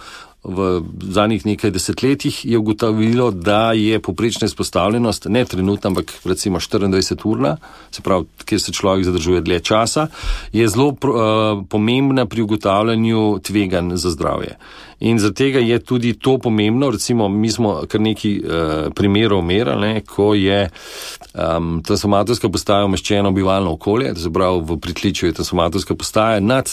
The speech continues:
tem je, se nahaja stanovanje in v tistih stanovanjih, ne, ki, ki smo jih pač tudi mi, eh, izmerili, moram povedati, da pač inštitut, eh,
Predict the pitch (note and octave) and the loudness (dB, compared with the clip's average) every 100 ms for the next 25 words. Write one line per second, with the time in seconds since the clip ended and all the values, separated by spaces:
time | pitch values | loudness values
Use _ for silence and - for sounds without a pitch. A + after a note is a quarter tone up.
0 | - A#2+ A2 G#2+ F2 F2+ F2+ - F#2+ F2+ | -6 -2 0 0 -2 -2 -2 0 0 2
1 | F#2 F2+ - F2+ E2 A2+ D3+ D3+ - - | 2 0 0 -2 0 2 2 0 -2 -10
2 | - A2 G#2+ D#3 D3+ B2+ - A2 G2 G2+ | -4 0 0 0 -2 -4 -2 0 2 2
3 | A2+ G#2 - F2 G2 F2 - F#2+ F2+ D#2 | 2 0 -2 -2 -2 -4 -6 -4 -4 -4
4 | - G2+ - F2 - F2+ - G2 - F#2 | -4 -2 0 -2 -2 -4 -2 -4 -2 0
5 | F2+ D#2+ E2 D#2+ E2 E2+ G2+ A2+ F#2+ F#2+ | 0 0 0 0 0 0 2 2 2 2
6 | F#2 F2 F2 E2 D#2+ F2 - F2 D#2 E2+ | 0 0 0 0 -2 -2 -2 -4 -4 -4
7 | - E2+ - - C#2 | -2 -4 -2 -2 -2